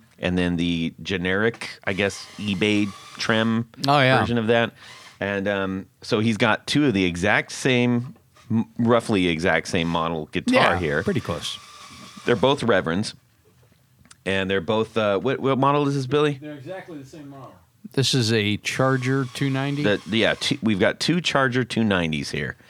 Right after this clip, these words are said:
Speaker 1: And he's got a Duesenberg on one, and he's gonna put the, uh, eBay version on the other one. And we're just gonna see which one is better. There's, like, a, I guess about a forty, fifty, forty, fifty dollar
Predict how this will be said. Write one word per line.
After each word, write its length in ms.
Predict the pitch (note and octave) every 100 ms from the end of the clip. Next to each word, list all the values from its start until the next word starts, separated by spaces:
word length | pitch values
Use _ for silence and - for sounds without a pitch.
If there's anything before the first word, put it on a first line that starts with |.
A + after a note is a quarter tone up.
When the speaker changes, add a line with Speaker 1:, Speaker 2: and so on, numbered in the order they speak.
| - - - -
Speaker 1:
And 240 | F#2+ F2+
he's 340 | F2 G2 F#2+
got 360 | F2+ F#2 F2 -
a 80 | E2
Duesenberg 680 | D2 A2 A#2+ C3 B2 G#2+
on 140 | F#2+ F#2
one, 260 | F#2+ F#2+
and 160 | F#2 E2+
he's 140 | F2
gonna 220 | - F#2 F2
put 240 | G2 -
the, 320 | F2 E2+ D#2 - _ -
uh, 400 | F2 E2 D#2+ E2 - -
eBay 340 | C3+ D3+ A2+
version 400 | F#2 F#2+ F2 F2+ -
on 240 | D2+ E2 E2
the 180 | D#2+
other 220 | - A#2+ A2
one. 220 | D#2 D#2
And 80 | F#2+
we're 80 | A2
just 200 | C3+ -
gonna 300 | C3+ B2+ B2+ - - -
see 580 | - - C3+ F2 D#2+ - - _ _ _ _
which 220 | G#2 -
one 180 | A#2 A2
is 100 | G#2
better. 400 | B2 A#2+ D#2+ D2 -
There's, 240 | G#2+ G2 G2
like, 200 | G2 G#2
a, 420 | G2+ G2 G2+ G2+ - -
I 320 | - D#2+ F2
guess 220 | F#2+ -
about 180 | G2 F2
a 100 | D#2 - _ _ _ _
forty, 360 | - - F#2+ F2
fifty, 580 | - G#2+ - G#2+ G2+ F#2+
forty, 260 | - G#2
fifty 280 | F#2 G2+ G#2+
dollar 440 | G2+ F#2+ G2 F#2